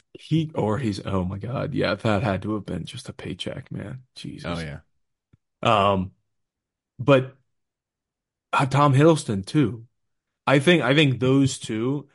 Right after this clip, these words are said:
Speaker 1: like, look, it, it's definitely, you can definitely see how far he's come from this Loki, but the scene
Speaker 2: Yeah.
Speaker 1: where he's, like, talking to Odin and
Speaker 2: Oh, I was
Speaker 1: like,
Speaker 2: just gonna bring that
Speaker 1: finally
Speaker 2: up.
Speaker 1: telling him about, like, be-, him being a frost giant, like, half frost giant.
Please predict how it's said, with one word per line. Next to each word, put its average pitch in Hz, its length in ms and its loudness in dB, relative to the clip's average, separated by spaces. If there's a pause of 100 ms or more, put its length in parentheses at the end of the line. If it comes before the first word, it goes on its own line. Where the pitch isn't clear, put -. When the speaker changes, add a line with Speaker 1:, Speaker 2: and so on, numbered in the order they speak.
(200)
Speaker 1:
like, 123 380 -4 (960)
look, 160 340 2
it, 147 240 0 (160)
it's 139 240 -6
definitely, 165 720 2 (240)
you 127 140 -6
can 135 120 -2
definitely 139 300 2
see 117 260 -4
how 107 340 -2
far 104 360 -4
he's 104 280 -8
come 107 460 -2 (600)
from 101 280 0
this 110 260 0
Loki, 131 460 4
but 110 400 2 (340)
the 123 80 -2
scene 175 320 2
Speaker 2:
Yeah. - 40 -6
Speaker 1:
where 165 180 2
he's, 131 360 0
like, 101 260 -6
talking 107 460 -2
to 113 100 0
Odin 127 680 -2
and 104 160 -2
Speaker 2:
Oh, 107 60 6
I 101 60 6
was 95 80 4
Speaker 1:
like, - 20 -
Speaker 2:
just 101 140 0
gonna 98 140 4
bring 90 200 4
that 127 120 4
Speaker 1:
finally 135 200 6
Speaker 2:
up. 131 60 0
Speaker 1:
telling 147 400 2
him 147 220 0
about, 123 520 -2
like, 113 260 -4
be-, 117 260 -4
him 127 280 -2
being 123 220 0
a 110 80 -4
frost 104 340 -4
giant, 139 280 -6
like, 101 120 -10
half 104 200 -4
frost 110 300 -2
giant. 151 380 -2